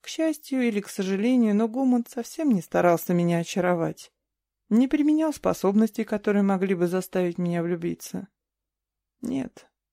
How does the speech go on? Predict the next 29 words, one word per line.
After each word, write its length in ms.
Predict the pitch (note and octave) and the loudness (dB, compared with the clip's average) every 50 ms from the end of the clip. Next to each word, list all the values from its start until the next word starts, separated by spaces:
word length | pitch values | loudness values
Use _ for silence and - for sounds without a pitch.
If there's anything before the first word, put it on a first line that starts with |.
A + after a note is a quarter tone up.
| _ _ _ _ _ _ _ _ _ _ | _ _ _ _ _ _ _ _ _ _
драконы 460 | - F#3 G3 A3+ B3 - - E4+ D#4+ D4+ | -4 -2 -2 -2 -2 -2 0 2 2 4
не 140 | C#4+ C#4 | 4 6
внушали 460 | B3+ A#3+ B3+ C4 - - D#4 D#4 C#4+ A3 | 6 6 4 2 2 0 0 2 2 2
любовь, 360 | F#3 G3 F3 D#3+ E3 D#3 - | 2 0 0 0 0 -2 -2
только 320 | - - F3+ F3+ - - G#3+ | -2 -2 -2 -2 -2 -2 -2
её 200 | G#3 G#3 G#3+ G#3 | -2 -2 -2 -4
подобие. 640 | - A3+ A3+ G#3+ C4 C4 A3+ E3+ E3 D#3 E3+ F3 - _ _ _ _ _ _ _ _ _ _ _ _ _ _ _ _ _ _ _ _ _ _ _ _ _ _ _ _ - | -4 -4 -2 0 0 0 0 0 -2 -4 -4 -8 -12 _ _ _ _ _ _ _ _ _ _ _ _ _ _ _ _ _ _ _ _ _ _ _ _ _ _ _ _ -2
Наваждение, 960 | G3 F#3 E3 E3+ E3 D#3+ D#3 D#3 D#3 E3 F#3 G#3+ G#3+ G3+ F3 F3+ G3 F#3+ - _ _ _ _ _ _ - | 0 2 4 4 2 2 0 -2 -2 0 0 0 0 0 -2 -4 -6 -12 -16 _ _ _ _ _ _ -4
желание 560 | F#3 F3+ F#3+ A#3+ C#4+ F4 F#4+ F4+ E4+ E4+ E4 | -2 0 2 2 2 0 0 -2 -2 -4 -4
принадлежать 720 | D4 - C4 B3 B3+ C4 A#3+ A3+ A3 G3+ G#3 A3 A3+ - - | -2 -2 0 2 2 2 2 2 0 0 0 0 0 0 0
именно 320 | G#3+ A3+ A3+ A3+ G#3 G3 | 2 2 4 4 4 2
этому 440 | - - E3+ G3 G3+ - D4+ C#4 G#3+ | 2 0 -2 -2 -2 0 2 2 2
мужчине. 680 | F3 D3+ D3+ - - - - - D#3+ D#3 E3 - - _ _ _ _ _ _ _ _ _ _ _ _ _ _ _ _ _ _ _ _ _ _ _ - | 2 0 -4 -6 -10 -8 -6 -6 -6 -6 -6 -8 -12 _ _ _ _ _ _ _ _ _ _ _ _ _ _ _ _ _ _ _ _ _ _ _ -2
Рассердившись 760 | F3+ F3 F3 - - A3 A3 G#3+ A3+ C#4 - - B3+ A#3+ - | 0 0 0 0 0 -2 -2 0 -2 -4 -4 -4 -6 -2 0
на 80 | A#3+ | -2
своё 300 | A#3 - - A3+ A3+ A3+ | -2 0 0 0 0 0
тело, 320 | A3+ - - D4+ D#4+ D#4 B3 | -2 -4 -4 -2 -2 -2 -2
которое 380 | - G3 F#3 - F#3 F3+ F#3 | -2 -4 -2 -2 0 0 0
затрепетало 760 | F3 E3+ F3+ - G#3+ G3+ - A#3 A3+ - F3 E3 D#3 D3 D3+ | 0 -2 -4 -6 -6 -6 -6 -8 -6 -4 -2 0 2 2 2
от 120 | D3+ - - | 0 0 -2
мысли, 320 | F3+ F3+ E3 - - F3+ | -4 -4 -4 -6 -6 -8
что 220 | E3+ - - F#3+ | -8 -8 -8 -6
огненные 480 | - - F3+ E3+ F#3+ F3+ F3 E3+ E3+ E3 | -4 -4 -4 -2 -2 -2 -2 -2 -4 -4
пальцы 420 | D#3+ - E3 E3+ E3 - - - | -4 -2 -2 -2 -2 -4 -6 -4
могут 300 | F3 E3+ E3+ D#3+ E3 - | -4 -2 -4 -4 -6 -12
коснуться 540 | - - E3 E3 - - E3+ E3 - - - | -10 -8 -8 -8 -6 -6 -6 -6 -6 -6 -6
моего 300 | E3 E3 E3 E3 D#3+ E3 | -4 -4 -4 -4 -4 -6
тела 340 | D#3+ - - E3+ E3 E3 D#3+ | -6 -4 -4 -2 -2 -2 -4
там, 400 | - - - E3+ E3 D#3+ E3 - | -4 -4 -4 -4 -2 -4 -6 -10